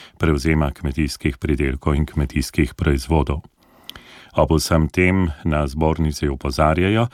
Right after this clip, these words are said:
da skladno z zakonom o kmetijstvu neposredna prodaja končnemu potrošniku na lokalnem trgu pomeni prodajo na mestu pridelave, prodajo na tržnicah, prodajo na premičnih prodajnih objektih, kot so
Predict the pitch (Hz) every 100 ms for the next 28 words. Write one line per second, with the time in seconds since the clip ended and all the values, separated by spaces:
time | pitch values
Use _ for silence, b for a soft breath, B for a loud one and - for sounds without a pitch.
0 | B B B - 73 - - 87 85 82
1 | 80 73 78 - 78 76 71 71 - 71
2 | 95 101 - - 120 101 80 85 82 -
3 | 87 85 76 76 71 76 85 78 80 78
4 | - 82 76 - - 90 101 - 90 -
5 | 80 69 69 69 80 78 69 85 76 69
6 | 76 69 80 110 147 B B B _ -
7 | 87 82 80 76 73 71 67 76 92 -
8 | 117 117 123 110 98 87 85 117 B B
9 | B 90 90 76 67 65 65 - 107 113
10 | 117 - 113 104 B B B - 95 87
11 | 82 85 80 76 - 82 98 - 90 80
12 | - 78 80 73 73 - 71 85 98 -
13 | 104 - - 73 - - - - 78